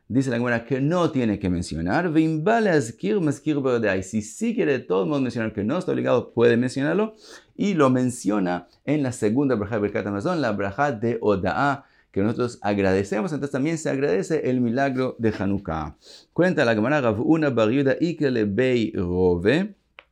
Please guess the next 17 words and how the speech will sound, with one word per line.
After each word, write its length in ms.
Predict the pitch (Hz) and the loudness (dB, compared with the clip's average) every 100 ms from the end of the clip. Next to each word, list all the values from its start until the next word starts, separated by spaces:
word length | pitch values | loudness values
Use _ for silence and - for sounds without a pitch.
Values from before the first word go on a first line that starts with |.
| _ _ _ | _ _ _
Sabar 600 | - - 165 185 160 156 | -12 0 2 4 6 4
lead 400 | 131 117 104 - | 4 4 2 -2
kurei 600 | - - 190 165 156 156 - - - | -4 0 2 6 4 4 -4 -18 -6
be 400 | 95 139 147 - | 4 6 6 2
bonei 540 | 98 117 113 123 151 | 2 4 6 4 4
Yerushalayim. 1000 | 139 113 107 - 101 95 87 85 85 85 | 2 2 0 0 0 2 0 -2 -2 -2
Rav 160 | 92 101 | 0 2
Huna 180 | 165 151 | 2 2
bar 180 | 131 | 0
Yuda 240 | 139 180 - | 0 -2 -4
quería 320 | 123 139 180 | -4 -4 -2
mencionar 680 | 151 135 - 120 131 180 151 | -2 -2 -2 -4 -2 -2 -4
Hanukkah 460 | 190 202 185 180 - | -4 -4 -2 -4 -4
en 160 | 147 | -2
la 120 | 135 117 | -2 -2
braja 380 | 110 151 147 | -4 -4 -4
tercera, 680 | 127 107 101 160 160 90 - | -2 -4 -4 -2 -2 -2 -6